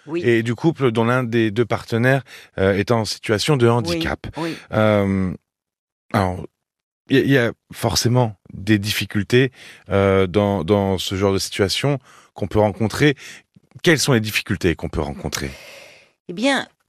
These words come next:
Speaker 1: aux difficultés, euh, inhérentes à la vie, euh, quotidienne que rencontrent tous les couples,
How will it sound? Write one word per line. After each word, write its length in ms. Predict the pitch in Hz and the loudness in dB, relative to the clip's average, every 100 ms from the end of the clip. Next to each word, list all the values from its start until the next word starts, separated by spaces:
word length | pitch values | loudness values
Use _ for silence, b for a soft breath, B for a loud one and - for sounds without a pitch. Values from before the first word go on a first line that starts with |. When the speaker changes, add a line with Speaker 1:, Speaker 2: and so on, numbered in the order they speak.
| _ | _
Speaker 1:
aux 160 | - 240 | -2 -2
difficultés, 1160 | 190 233 - 294 - - 214 165 - 262 254 240 | 0 -4 -4 -6 -6 -6 -6 -6 -4 -2 0 0
euh, 460 | 190 170 165 156 127 _ | 0 0 0 -2 -4 _
inhérentes 600 | 247 208 214 170 226 226 185 | 2 4 2 2 -2 -2 -2
à 80 | |
la 100 | 165 | 0
vie, 420 | 160 147 196 190 170 | -2 -4 -6 0 0
euh, 140 | 156 | 0
quotidienne 720 | - 190 - 180 160 208 190 | -2 -4 -4 -8 -2 0 0
que 100 | - | -6
rencontrent 420 | 147 156 - 175 - | -8 -8 -6 -8 -6
tous 100 | 156 | -4
les 120 | 143 | -4
couples, 600 | - 226 269 - 165 | -2 -6 -4 -2 0